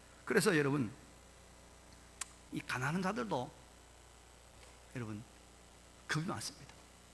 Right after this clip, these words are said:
부자와 가난한 차이가 뭐냐면요,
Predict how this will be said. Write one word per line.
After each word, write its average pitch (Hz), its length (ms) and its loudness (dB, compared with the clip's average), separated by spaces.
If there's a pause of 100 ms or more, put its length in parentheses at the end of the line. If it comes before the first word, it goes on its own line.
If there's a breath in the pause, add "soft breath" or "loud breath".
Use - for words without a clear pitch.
(880 loud breath)
부자와 196 320 8
가난한 156 320 4
차이가 135 240 2
뭐냐면요, 104 460 -2